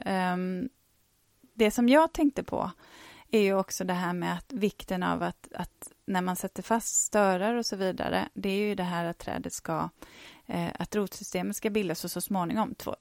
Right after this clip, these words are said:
säsong tre så brukar man ta bort det här. Då ska trädet ha etablerat sig på plats. Och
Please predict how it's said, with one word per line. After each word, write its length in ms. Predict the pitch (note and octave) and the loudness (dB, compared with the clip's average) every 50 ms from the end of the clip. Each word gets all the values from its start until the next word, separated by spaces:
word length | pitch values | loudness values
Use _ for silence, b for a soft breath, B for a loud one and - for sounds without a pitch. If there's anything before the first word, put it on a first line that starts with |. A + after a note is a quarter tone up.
| _ - - | _ -12 -8
säsong 480 | - - - G#3 - G#3+ G3+ G3+ G#3 - | -4 -2 0 2 2 2 2 2 0 -4
tre 380 | - - A3 G#3+ F3 - G3 | -2 0 0 0 2 0 -2
så 140 | - - G3 | -4 -6 -4
brukar 260 | F#3 F#3 F3+ - F3 | -4 -4 -4 -4 -4
man 160 | E3 - F3 | -4 -4 -6
ta 120 | - - F3 | -6 -6 -4
bort 240 | F#3 A3+ B3 - _ _ | -2 -2 -2 -4 _ _
det 80 | - - | -8 -6
här. 260 | - - - - - | -6 -2 -2 -2 -2
Då 140 | - G3 F#3+ | -2 -4 -6
ska 180 | - - E3+ | -4 -6 -8
trädet 460 | - - - - - G3 - F#3 - - | -10 -6 -6 -4 -4 -4 -6 -8 -10 -8
ha 60 | - | -10
etablerat 560 | - E3+ - - F3 F3+ E3+ - - - - | -10 -10 -10 -10 -8 -6 -6 -6 -6 -8 -10
sig 100 | - - | -12 -10
på 120 | - - | -10 -12
plats. 380 | - - D3 - - - - - | -8 -6 -6 -8 -6 -8 -6 -6
Och 120 | - - | -6 -6